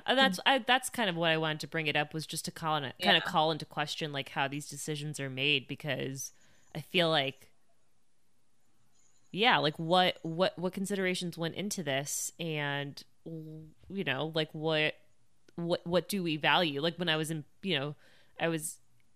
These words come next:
Speaker 1: in Bogota, and I was with Alejandro Mendez, who won the two thousand eleven World Barista Championships in Bogota, that, like, almost eight years ago, and I was like, "Why, why don't we have more competitions in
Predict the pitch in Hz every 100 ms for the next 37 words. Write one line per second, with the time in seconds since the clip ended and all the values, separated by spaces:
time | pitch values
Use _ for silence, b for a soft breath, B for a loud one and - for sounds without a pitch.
0 | _ - 165 151 151 147 143 202 247 285
1 | 165 135 139 - - 160 156 151 151 156
2 | 156 165 - 156 156 170 165 156 156 180
3 | 240 185 151 160 170 196 175 151 160 156
4 | 151 147 151 - - - - 160 165 165
5 | 156 151 160 160 160 156 160 170 196 185
6 | 160 147 151 - 151 - 190 202 190 165
7 | 214 214 175 147 135 165 - B B B
8 | B B - - - - 143 165 - -
9 | 151 147 - - - - - - - -
10 | - - - - - - - 190 180 -
11 | - - 175 160 160 208 208 156 147 151
12 | 151 151 160 147 175 170 185 262 - -
13 | 233 233 - 269 320 190 165 151 160 165
14 | 151 151 180 160 165 165 151 156 151 160
15 | 151